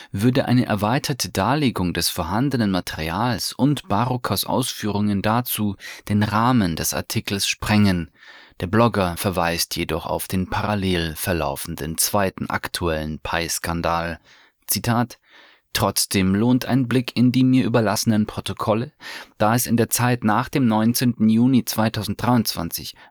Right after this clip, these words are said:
auch um die bis heute nicht veröffentlichten Daten aus der safe vac zwei Punkt null App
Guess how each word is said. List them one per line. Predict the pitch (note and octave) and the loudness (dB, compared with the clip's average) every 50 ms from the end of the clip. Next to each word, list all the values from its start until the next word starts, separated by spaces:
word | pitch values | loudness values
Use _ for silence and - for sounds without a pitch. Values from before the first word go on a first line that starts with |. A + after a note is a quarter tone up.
| _ _ | _ _
auch | - A2+ A#2+ B2 A#2 | 0 2 2 0 2
um | - B2 B2+ A#2+ | 2 2 2 2
die | C3+ B2+ | 2 0
bis | C3 B2+ - - | 0 0 -2 0
heute | G#2+ A2 A2 A2+ A2 - A#2+ | 0 0 0 0 2 2 4
nicht | A2+ A2 G#2+ G2 - - | 4 4 4 2 0 -2
veröffentlichten | - F#2 - F#2 - - F#2+ F2+ - F#2+ - - - G#2 G2 | 0 0 0 0 -4 -6 -10 -8 -8 -8 -8 -6 -6 -6 -4
Daten | - - E2+ E2 E2+ - - E2 | -2 -2 -2 -2 -4 -6 -8 -8
aus | - C#2 E2+ F2+ - - | -6 -4 -4 -4 -6 -4
der | - G#2 G2 F#2 - - - | -4 -2 -2 -2 -4 -8 -8
safe | - - - - A2+ G#2 G#2+ G#2 - - | -4 -4 -2 0 0 0 0 -2 -4 -8
vac | - F2 G2 G2 F2 - - - - | -8 -6 -4 -4 -4 -4 -8 -10 -10
zwei | - - G#2+ G2+ G2 | -4 -2 0 0 0
Punkt | - - - G#2+ G#2 - - A#2+ | -2 0 0 0 0 0 2 2
null | B2+ B2+ A2+ G2 - | 2 4 2 2 0
App | - F2+ F#2 - - - | -2 -2 -2 -4 -6 -12